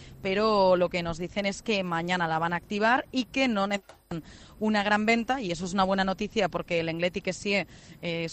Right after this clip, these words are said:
las negociaciones están estancadas. De hecho, me dicen que hablan con algunos clubes, pero que no hay nada avanzado, y de esta manera, activando esta palanca, que no la quieren llamar palanca, pero bueno,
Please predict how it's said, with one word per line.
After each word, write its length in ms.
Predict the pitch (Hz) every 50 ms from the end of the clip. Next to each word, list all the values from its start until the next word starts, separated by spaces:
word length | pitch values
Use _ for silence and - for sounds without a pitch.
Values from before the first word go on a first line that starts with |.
| - -
las 200 | 180 175 175 170
negociaciones 460 | 185 170 170 185 170 202 190 190 -
están 160 | - 202 185
estancadas. 460 | 185 - - 190 180 190 190 214 226 196
De 80 | 165
hecho, 380 | 165 - - 185 170 170 165 170
me 200 | 170 175 175 170
dicen 280 | 165 170 170 202 196 -
que 120 | 196 185
hablan 320 | 175 185 196 196 165 160 - - - - - -
con 160 | - 196 190
algunos 580 | 185 180 170 185 196 196 196 196 190 185 - -
clubes, 380 | - 208 220 233 226 185 - -
pero 300 | - 180 160 160 160 -
que 160 | - 180 170
no 460 | 170 175 180 185 190 190 196 202 196 190
hay 140 | 190 190 190
nada 180 | 190 190 190 185
avanzado, 540 | 185 190 196 - - 214 202 202 233 262 226 - - - - - - - - - -
y 240 | 196 185 170 165 165
de 80 | 165 175
esta 200 | - - 226 208
manera, 440 | 208 208 208 214 220 233 247 302 - - -
activando 960 | - - - 180 170 170 170 175 175 175 175 175 170 165 160 160 160 160 160 175 - -
esta 200 | 185 - - 190
palanca, 300 | 180 185 202 208 202 175
que 80 | - 175
no 60 | 165
la 80 | 160 165
quieren 160 | 185 180 180
llamar 240 | 175 175 180 170 170
palanca, 420 | - 180 185 202 233 226 - 156 151
pero 200 | - 147 143 139
bueno, 240 | 165 - 156 135